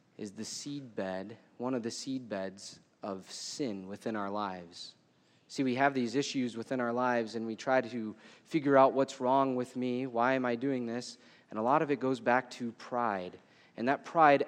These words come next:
elevates yourself above God and others, and you think that you know what is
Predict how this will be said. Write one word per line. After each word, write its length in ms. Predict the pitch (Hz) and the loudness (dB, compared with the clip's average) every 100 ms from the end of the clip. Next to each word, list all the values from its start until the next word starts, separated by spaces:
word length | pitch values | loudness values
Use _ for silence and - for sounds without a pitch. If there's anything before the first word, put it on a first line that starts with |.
| 147 | 4
elevates 520 | 165 160 147 143 - | 4 4 4 2 0
yourself 460 | 143 - 143 139 | -2 2 2 2
above 340 | 127 127 143 123 | 0 0 0 0
God 500 | 135 135 127 127 139 - _ _ _ _ | 0 2 2 0 -4 -12 _ _ _ _
and 140 | 117 131 | -4 2
others, 640 | 147 143 139 147 147 - - _ _ _ _ _ | 4 6 4 2 -2 -12 -18 _ _ _ _ _
and 160 | - 127 | -4 0
you 80 | 165 | 0
think 240 | 165 151 | 0 0
that 100 | 143 | -2
you 160 | 123 160 | 0 0
know 160 | 143 | 0
what 180 | 139 143 | 0 2
is 140 | 139 | 0